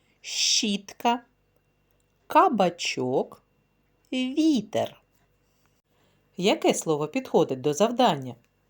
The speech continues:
Так, дійсно, кабачок. І останні слова нашої гри. Слухайте. Бінокль, равлик,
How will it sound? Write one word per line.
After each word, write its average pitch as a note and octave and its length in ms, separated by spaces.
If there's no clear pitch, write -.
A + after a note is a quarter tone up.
Так, B3 480
дійсно, D3+ 800
кабачок. A3+ 840
І D3+ 140
останні A3 520
слова D3 360
нашої C#3+ 500
гри. G#3+ 260
Слухайте. - 720
Бінокль, G#3+ 880
равлик, F#3+ 840